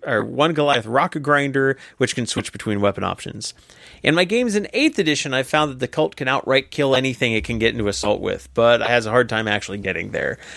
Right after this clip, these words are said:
My main opponent of late plays Guard and loves his Scions.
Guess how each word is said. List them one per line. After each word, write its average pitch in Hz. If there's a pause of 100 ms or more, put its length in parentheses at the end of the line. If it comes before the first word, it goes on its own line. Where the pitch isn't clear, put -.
(140)
My 135
main 190
opponent 160
of 131
late 127
plays 110
Guard 131
and 101
loves 135
his 151
Scions. 98